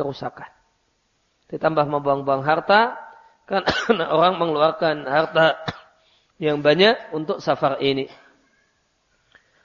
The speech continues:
Adapun jika memang ada kebutuhan untuk hal itu, liilajin, untuk berobat, entah untuk belajar ilmu yang tidak dijumpai di negerinya,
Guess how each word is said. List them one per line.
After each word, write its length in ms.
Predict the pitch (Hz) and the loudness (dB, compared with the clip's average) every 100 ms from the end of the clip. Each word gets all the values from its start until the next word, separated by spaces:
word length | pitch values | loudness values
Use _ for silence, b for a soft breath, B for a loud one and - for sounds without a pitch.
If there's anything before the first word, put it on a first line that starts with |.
| _ - | _ 0
Adapun 320 | 185 226 208 | 0 2 0
jika 240 | 240 240 | 0 2
memang 280 | 220 208 190 | 2 2 2
ada 200 | 185 196 | 2 2
kebutuhan 720 | 190 170 165 170 180 208 214 | 0 -2 -4 0 0 0 -2
untuk 280 | 170 165 156 | -6 -4 -2
hal 160 | 156 151 | -2 -4
itu, 400 | 151 185 208 202 | -4 0 0 0
liilajin, 600 | 151 156 175 - 160 156 | -4 2 2 2 -4 -4
untuk 440 | 147 143 147 - | -8 -4 -4 -2
berobat, 480 | 143 139 156 175 - - - _ _ _ _ _ _ _ - | -4 2 4 4 2 -10 -20 _ _ _ _ _ _ _ -10
entah 180 | 165 160 | -4 -2
untuk 240 | 160 156 147 | -2 -2 0
belajar 360 | 147 143 151 - | 0 0 -2 0
ilmu 260 | 180 185 | 0 0
yang 140 | 165 147 | 0 -2
tidak 320 | 151 147 143 | -4 -4 -4
dijumpai 480 | 147 143 160 165 156 | -6 -6 -2 -2 -2
di 140 | 147 | -4
negerinya, 680 | 135 147 143 139 147 226 | -4 -2 -2 2 2 2